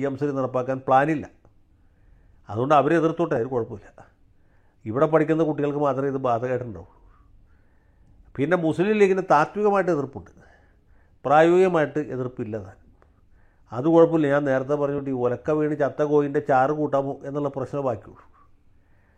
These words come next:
അത് കണക്കാക്കേണ്ടതില്ല. ഏതായാലും സതീശൻ്റെയും ഷംസുവിൻ്റെയും ഷാജിയുടെയൊക്കെ നിലപാട് മാറ്റത്തെ ഞാൻ സർവാത്മന ശ്ലാഘിക്കുന്നു. പിന്നെ ഇതിനോട് എതിർപ്പുള്ളൊരു കൂട്ടം ജമാഅത്ത് ഇസ്ലാമിക്കാരും അവരുടെ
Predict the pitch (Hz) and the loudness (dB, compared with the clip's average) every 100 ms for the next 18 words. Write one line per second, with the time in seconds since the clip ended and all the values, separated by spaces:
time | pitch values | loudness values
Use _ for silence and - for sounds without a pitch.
0 | _ _ 110 147 165 160 175 175 180 170 | _ _ -2 2 4 4 4 4 2 2
1 | 143 139 139 160 160 - 139 156 151 160 | 2 2 2 2 -2 -2 -2 -2 -4 -4
2 | 156 147 - 135 135 147 139 135 - _ | -6 -8 -8 -6 -6 -8 -8 -8 -12 _
3 | _ _ _ _ _ _ _ _ 135 143 | _ _ _ _ _ _ _ _ 4 4
4 | 147 156 151 135 139 139 127 131 139 139 | 4 4 2 2 0 0 0 2 2 2
5 | 139 127 123 131 120 120 - - _ _ | -2 -4 -6 -8 -6 -8 -8 -14 _ _
6 | _ _ _ _ _ _ _ 135 147 175 | _ _ _ _ _ _ _ 2 6 6
7 | 180 170 180 170 151 143 143 143 113 _ | 4 0 2 0 2 0 0 -12 -16 _
8 | _ - 135 175 160 175 160 151 147 165 | _ -10 -2 0 0 0 2 0 0 0
9 | 160 156 156 135 131 143 143 147 143 139 | 0 -2 -4 -2 0 0 0 -4 -4 -6
10 | 127 120 - _ _ _ _ _ _ _ | -8 -14 -18 _ _ _ _ _ _ _
11 | 120 135 147 135 | 0 2 4 2